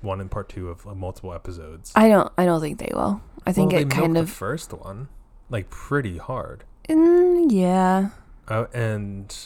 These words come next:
Speaker 1: I, I was just kind of
Speaker 2: But they
Speaker 1: over
Speaker 2: kinda
Speaker 1: it.
Speaker 2: wrapped up.
Speaker 1: Yeah, yeah, I, I, I get what
Speaker 2: Like,
Speaker 1: you're
Speaker 2: the
Speaker 1: saying.
Speaker 2: first episode,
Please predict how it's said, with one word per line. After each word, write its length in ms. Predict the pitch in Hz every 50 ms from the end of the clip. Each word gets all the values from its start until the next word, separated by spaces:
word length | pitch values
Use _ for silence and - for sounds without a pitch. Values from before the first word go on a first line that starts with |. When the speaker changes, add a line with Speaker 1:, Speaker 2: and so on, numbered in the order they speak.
| - - - -
Speaker 1:
I, 60 | 113
I 180 | 113 113 101 113
was 260 | 113 110 110 104 - -
just 140 | 110 - -
kind 160 | - 104 98
of 360 | 92 92 92 - - - - - - - -
Speaker 2:
But 120 | - 254
they 80 | - 302
Speaker 1:
over 80 | 285
Speaker 2:
kinda 240 | 302 302 302 269 254
Speaker 1:
it. 40 | 226
Speaker 2:
wrapped 340 | 190 190 185 185 180 - -
up. 260 | 160 156 - - - - - - - - - - _ - - - - - - - -
Speaker 1:
Yeah, 480 | - 160 175 180 160 131 127 131 131 123 - 135
yeah, 280 | 131 123 104 92 90 95
I, 80 | 95 113 117 117 -
I, 160 | 107 113 107 - - -
I 100 | 117 117
get 140 | 107 104 85
what 80 | 80
Speaker 2:
Like, 80 | 208 226
Speaker 1:
you're 120 | 220 240 240
Speaker 2:
the 20 |
Speaker 1:
saying. 80 | - -
Speaker 2:
first 240 | 214 202 220 - 233
episode, 500 | 214 214 226 - 226 208 180 170 165